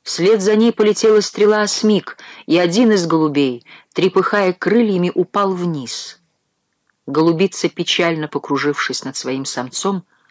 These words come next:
исчезла в вечернем сумраке. Осьмик взяла свою добычу, и они пошли дальше.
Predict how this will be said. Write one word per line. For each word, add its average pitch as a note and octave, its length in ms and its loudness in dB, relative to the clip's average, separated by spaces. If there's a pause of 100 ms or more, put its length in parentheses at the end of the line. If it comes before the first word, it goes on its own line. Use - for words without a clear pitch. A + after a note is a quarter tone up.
(360)
исчезла G3+ 500 0
в F3+ 60 0
вечернем E3+ 520 -4
сумраке. - 680 -14 (1600)
Осьмик G3 400 0
взяла F#3+ 400 2
свою F3 360 2
добычу, E3 480 0
и F3+ 120 2
они F3+ 180 -2
пошли E3+ 360 -2
дальше. C#3 540 -8